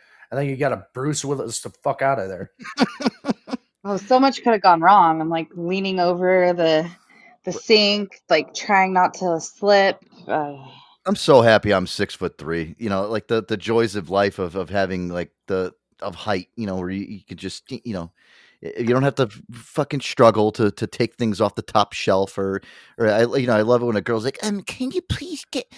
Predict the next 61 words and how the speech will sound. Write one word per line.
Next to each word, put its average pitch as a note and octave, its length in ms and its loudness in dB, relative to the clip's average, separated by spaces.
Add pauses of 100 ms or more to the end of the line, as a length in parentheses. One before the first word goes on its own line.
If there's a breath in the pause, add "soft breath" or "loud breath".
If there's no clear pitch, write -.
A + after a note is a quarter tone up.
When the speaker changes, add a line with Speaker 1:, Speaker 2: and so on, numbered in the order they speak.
(160 loud breath)
Speaker 3:
my A3+ 240 0
baking G#3+ 340 -2
powder G#3+ 400 -6
off A3+ 160 -4
the G#3+ 80 -8
top G#3 240 -8
sh-" - 60 -20 (240 loud breath)
I F3+ 60 0
always A#3+ 140 0
say, - 120 2
Speaker 1:
I - 20 2
was F3 60 0
Speaker 3:
"Well, D#3+ 100 4
why - 60 -12
Speaker 1:
just G3+ 160 4
Speaker 3:
do - 80 -2
you - 80 4
Speaker 1:
gonna E3 120 2
Speaker 3:
put, - 140 -4
Speaker 1:
f-, - 40 -20 (440)
Speaker 3:
why G#3 200 4
do C#4+ 60 2
you C#4+ 80 -2
Speaker 1:
mention - 160 -2
Speaker 3:
put B3 80 8
it A#3+ 40 4
Speaker 1:
that. A3 40 8
Speaker 3:
up - 100 2
that F#3+ 140 6
high F3 280 6
anyway?" E3+ 460 0 (220)
You D#3+ 80 -8
know, E2 180 -6
listen, F#2 440 -12
you, A#2+ 200 -14
you, C3 140 -20
you - 80 -20 (100)
can't, G#3+ 260 -10
you B2+ 120 -12 (120)
barely F3+ 340 0
fucking C3 460 -4 (260)
put - 180 -10
your C3 120 -8
arms D3 280 -2
Speaker 2:
I - 80 4
Speaker 3:
over A3 60 0
your C#4+ 100 2
Speaker 2:
just C#3+ 140 -8
Speaker 3:
head. - 60 -12
Speaker 2:
jump. F3+ 300 0 (180)
I F3+ 60 -14 (100)
try A3 120 0
to, G#3 120 2
like, E3+ 220 -2
high F#3 220 -4
jump, D3+ 280 -14 (120)
you D3+ 80 -10
know? D3+ 220 -6
Like, - 140 -14 (120)
eh, D4 240 -2
Speaker 3:
Hmm. G2+ 180 -2